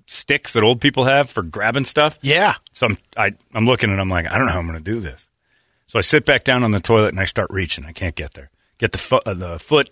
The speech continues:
Speaker 1: involved. It can't reach either. I got my pants all the way off now because the, if my pants, if my legs are constricted by pants and I try to stretch one way or the other, this thing fires off, like, this painful shot. So I have to take my pants all the way off. So I'm standing there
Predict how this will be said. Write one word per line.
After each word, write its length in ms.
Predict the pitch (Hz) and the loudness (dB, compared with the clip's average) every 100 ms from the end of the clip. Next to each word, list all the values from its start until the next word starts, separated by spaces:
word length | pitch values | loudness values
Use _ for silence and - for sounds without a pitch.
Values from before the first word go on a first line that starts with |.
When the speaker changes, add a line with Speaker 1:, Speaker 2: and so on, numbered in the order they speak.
| - | -2
Speaker 1:
involved. 540 | 117 113 120 113 107 - | 0 2 2 2 -2 -8
It 100 | 92 | -6
can't 220 | - 113 | -4 -2
reach 260 | 113 101 - | -2 -2 0
either. 240 | 107 104 - | 0 0 -2
I 80 | 110 | 0
got 180 | 120 | 0
my 100 | 104 | 0
pants 320 | 95 147 139 131 | 0 0 2 2
all 140 | 120 | 4
the 80 | 107 | 4
way 120 | 98 | 2
off 220 | 92 87 | 0 -2
now 140 | 80 78 | -6 -10
because 360 | 80 98 82 | -6 -4 -4
the, 260 | - 82 78 - _ _ _ | -4 -6 -6 -12 _ _ _
if 140 | 107 117 | -6 0
my 140 | 98 | 0
pants, 460 | - 160 165 - - _ - | 2 2 2 -2 -4 _ -8
if 120 | 117 | 0
my 140 | 117 | 2
legs 340 | 120 160 175 139 | 4 4 4 2
are 160 | 120 | 2
constricted 680 | - - 110 - 143 - 110 | 0 -4 -2 0 0 0 0
by 180 | 90 90 | 0 0
pants 380 | - 123 110 - | 0 0 0 -2
and 80 | 95 | -6
I 60 | |
try 160 | 80 101 | -2 -2
to 60 | |
stretch 320 | 85 110 95 104 | 0 -2 -2 0
one 160 | 101 | -2
way 80 | 101 | -2
or 60 | 95 | -2
the 140 | 95 | -2
other, 180 | 95 95 | -2 0
this 200 | 101 113 | 2 2
thing 200 | 120 98 | 0 -2
fires 440 | - 110 95 90 | -2 0 0 0
off, 300 | 92 82 80 - _ _ _ _ - | 0 -2 -4 -10 _ _ _ _ -8
like, 220 | 95 87 | -6 -4
this 140 | 104 | -4
painful 460 | - - 101 98 95 | -4 -2 -2 -2 -4
shot. 380 | - 95 76 - | -2 -4 -6 -4
So 100 | 107 | 0
I 60 | |
have 80 | 107 | 0
to 80 | - | -2
take 200 | 127 107 | -4 0
my 100 | 92 | 0
pants 280 | - 90 - | 0 -2 -2
all 180 | 85 85 | -4 -4
the 60 | |
way 160 | 80 76 | -6 -12
off. 160 | 69 | -16
So 80 | - | -8
I'm 80 | 95 | -4
standing 340 | - 120 113 | 0 2 2
there 140 | 104 | 0